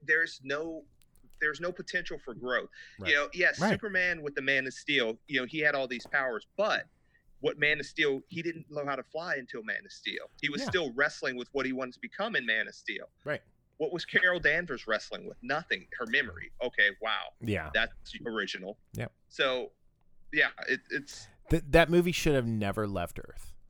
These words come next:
Speaker 1: No.
Speaker 2: Whereas,
Speaker 1: Should not.
Speaker 2: like,
Speaker 1: It should
Speaker 2: just
Speaker 1: not
Speaker 2: like the
Speaker 1: have.
Speaker 2: Green Lantern movie, should have only been off of Earth. The first Green Lantern, the, the Green Lantern movie with Ryan Reynolds. Should, none of that should have been on Earth.
Speaker 1: Yep.
Speaker 2: So,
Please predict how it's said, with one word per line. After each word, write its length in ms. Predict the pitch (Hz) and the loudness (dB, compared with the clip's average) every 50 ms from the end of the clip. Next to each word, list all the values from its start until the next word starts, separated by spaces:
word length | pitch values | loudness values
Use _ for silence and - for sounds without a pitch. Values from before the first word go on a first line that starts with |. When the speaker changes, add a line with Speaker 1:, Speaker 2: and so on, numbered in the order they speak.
| - - - - _ - - - _ _ _ _ _ _ _ _ _ _ _ _ _ - | -20 -20 -20 -20 _ -20 -20 -20 _ _ _ _ _ _ _ _ _ _ _ _ _ -12
Speaker 1:
No. 120 | 110 101 85 - _ _ _ _ _ _ _ _ - | -10 -10 -10 -10 _ _ _ _ _ _ _ _ 0
Speaker 2:
Whereas, 340 | 123 135 135 123 117 107 | 4 6 6 8 6 6
Speaker 1:
Should 60 | - 123 | 4 4
not. 60 | 123 | 2
Speaker 2:
like, 80 | 117 - - | 2 0 -4
Speaker 1:
It 60 | 143 | -6
should 60 | 139 - | 0 2
Speaker 2:
just 160 | 202 196 - | 4 6 6
Speaker 1:
not 60 | 240 | 6
Speaker 2:
like 80 | 233 - | 6 6
the 60 | 240 | 4
Speaker 1:
have. 40 | 185 | 2
Speaker 2:
Green 160 | 196 202 190 | 4 4 4
Lantern 340 | 180 185 185 - - 104 92 | 4 4 2 2 2 0 0
movie, 280 | 90 87 85 90 87 - - - - - - | 0 0 0 -2 -2 -4 -6 -14 -18 -14 -4
should 240 | - - 165 160 | 4 8 10 10
have 120 | 143 127 - - - - | 10 10 8 4 4 10
only 320 | 160 180 190 180 165 143 | 10 12 12 10 8 6
been 220 | 117 127 117 120 - | 6 6 4 4 4
off 240 | - 101 104 107 - | 4 6 6 6 6
of 120 | 110 87 - | 4 -2 -2
Earth. 400 | 80 73 - - - - - - - - - | -4 -8 -6 -8 -8 -10 -10 -16 -16 -4 2
The 100 | 117 110 | 2 2
first 300 | - 120 117 110 - - | 4 4 2 0 0 0
Green 140 | 110 104 95 | 0 0 0
Lantern, 340 | 92 87 - - - - 110 | 0 -2 -4 -6 -6 -2 2
the, 200 | 110 110 104 101 | 4 4 4 4
the 80 | - 101 | 2 2
Green 160 | 107 104 101 | 2 2 2
Lantern 240 | 92 87 - 90 87 | 2 0 0 -2 -2
movie 180 | 85 80 78 85 | -2 -4 -4 -6
with 120 | 78 80 | -6 -4
Ryan 240 | 80 80 76 73 - 71 | -4 -4 -6 -6 -8 -12
Reynolds. 340 | 69 - - - - - - - - | -14 -14 -16 -18 -18 -18 -18 -14 -8
Should, 240 | - - 131 131 127 | -4 -2 0 2 4
none 260 | 123 139 139 143 143 | 6 6 6 6 6
of 100 | 135 110 | 6 4
that 180 | 110 104 95 - | 4 0 0 -2
should 140 | - 101 98 | -4 -4 -4
have 80 | 85 | -2
been 120 | 95 85 82 | -4 -4 -4
on 160 | 85 82 - | -4 -6 -8
Earth. 200 | - - - - - _ _ - - _ _ _ _ _ _ _ _ _ _ _ _ _ _ _ _ _ _ _ _ _ _ _ _ _ _ _ _ - - - - | -10 -18 -20 -20 -20 _ _ -20 -20 _ _ _ _ _ _ _ _ _ _ _ _ _ _ _ _ _ _ _ _ _ _ _ _ _ _ _ _ -18 -16 -10 -4
Speaker 1:
Yep. 100 | - - - _ _ _ - - _ - | -4 -4 -4 _ _ _ -20 -20 _ -14
Speaker 2:
So, 340 | - - - 90 80 - | -12 -10 -8 -8 -10 -12